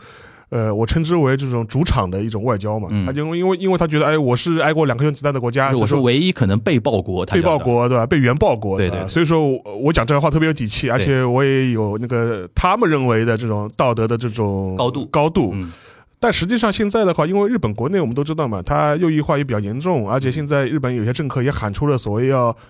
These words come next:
Speaker 1: 公开喊出核共享的这种
Speaker 2: 对。
Speaker 1: 政策。
Speaker 2: 对。
Speaker 1: 这样的话，就跟你这样一个之前的这，这一套就反核啊，或者是反核武的这，这一套，呃，外交的这种姿态和说辞就发生，发生矛盾了嘛。
Speaker 2: 嗯，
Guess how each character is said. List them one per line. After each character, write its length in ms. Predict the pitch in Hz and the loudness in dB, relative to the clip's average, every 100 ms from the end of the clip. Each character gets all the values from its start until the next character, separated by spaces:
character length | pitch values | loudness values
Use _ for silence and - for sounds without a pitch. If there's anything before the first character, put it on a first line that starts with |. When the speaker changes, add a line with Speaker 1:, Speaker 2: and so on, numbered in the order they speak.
| _ | _
Speaker 1:
公 160 | 226 233 | 0 2
开 240 | 208 214 | 2 2
喊 180 | 170 113 | 2 -2
出 280 | 110 147 151 | -2 -2 -2
核 260 | - 113 147 | -2 -2 0
共 280 | 233 170 | 0 0
享 260 | 139 104 82 | -2 -6 -8
的 80 | 92 | -6
这 140 | 117 | -6
种 340 | 110 95 90 90 - | -4 -6 -8 -10 -8
Speaker 2:
对。 160 | 90 - | -6 -2
Speaker 1:
政 160 | 160 | -2
策。 260 | 110 135 95 - | 0 -2 -4 -10
Speaker 2:
对。 120 | 87 78 _ _ _ | -14 -14 _ _ _
Speaker 1:
这 120 | - | -2
样 60 | 277 | 0
的 60 | 208 | 2
话， 120 | 202 | 0
就 80 | 196 | 0
跟 260 | 208 214 | 0 0
你 160 | 139 107 | 0 0
这 220 | 226 214 | 0 2
样 180 | 180 147 | 2 0
一 60 | |
个 180 | 143 151 | 0 -2
之 160 | 131 208 | -2 -6
前 240 | - 113 | -4 -2
的 80 | 143 | 0
这， 120 | 160 135 | -2 -4
这 180 | - 170 | -4 -2
一 100 | 139 | 0
套 280 | 143 165 135 | 0 0 -2
就 140 | 127 | -4
反 300 | 131 - 95 | -4 -4 -4
核 280 | 95 - 120 | -6 -4 -2
啊， 120 | 147 | 0
或 100 | 131 | 0
者 60 | 147 | 0
是 80 | 143 | 0
反 180 | 110 107 | 0 -2
核 180 | - | 0
武 220 | 175 151 98 | 0 0 -2
的 80 | |
这， 100 | 107 | -2
这 340 | 131 107 160 139 | -2 -2 -2 0
一 80 | 139 | 0
套， 280 | 165 127 - - - - | 0 0 -4 -20 -20 -10
呃， 240 | - 120 123 | -2 0 2
外 160 | 170 | 2
交 160 | 135 151 | 2 0
的 60 | 147 | 0
这 60 | |
种 120 | 131 | -4
姿 160 | 117 156 | -4 -2
态 160 | 160 127 | 0 0
和 100 | 143 | 0
说 200 | 214 - | 0 -2
辞 200 | - 117 | -2 -4
就 120 | 165 | -2
发 120 | 113 | 0
生， 140 | 180 | -2
发 140 | 208 202 | 0 -2
生 100 | 220 | 0
矛 140 | 104 | -2
盾 180 | 156 247 | -2 -2
了 60 | 87 | 0
嘛。 40 | |
Speaker 2:
嗯， 140 | 104 | -2